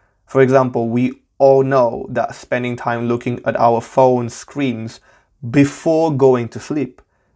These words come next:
is actually really bad for our sleep quality. It's a bad habit that majority of us have, even I am still struggling with that.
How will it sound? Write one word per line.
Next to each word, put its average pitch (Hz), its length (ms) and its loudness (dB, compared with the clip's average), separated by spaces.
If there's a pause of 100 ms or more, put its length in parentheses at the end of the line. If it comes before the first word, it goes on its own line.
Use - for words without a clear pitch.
(160)
is - 220 -14
actually - 460 -4
really 120 320 0
bad 113 280 2
for 117 280 -4
our 107 120 -2
sleep 131 440 -6
quality. 110 520 -10 (920)
It's 131 180 2
a 135 60 2
bad 131 220 4
habit 127 340 0
that 120 280 2 (380)
majority 127 480 2
of 147 100 -4
us 139 120 -4
have, 117 360 -4
even 127 320 -2
I 113 320 -2 (400)
am 113 140 -8
still 107 280 -6
struggling 107 380 -6
with 107 120 -2
that. 127 220 0